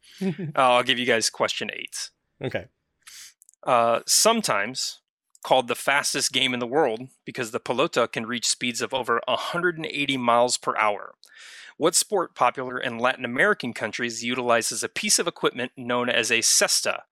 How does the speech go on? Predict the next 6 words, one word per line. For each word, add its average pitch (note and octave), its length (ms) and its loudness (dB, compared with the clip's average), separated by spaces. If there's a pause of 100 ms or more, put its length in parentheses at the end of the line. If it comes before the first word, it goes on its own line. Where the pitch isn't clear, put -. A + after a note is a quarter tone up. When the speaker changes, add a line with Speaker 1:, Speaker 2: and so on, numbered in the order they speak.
(300)
Speaker 2:
to - 120 -4
catch - 440 0
and B2 140 -4
throw G#2 440 -4 (100)
the C3+ 120 -4
pelota? - 520 -6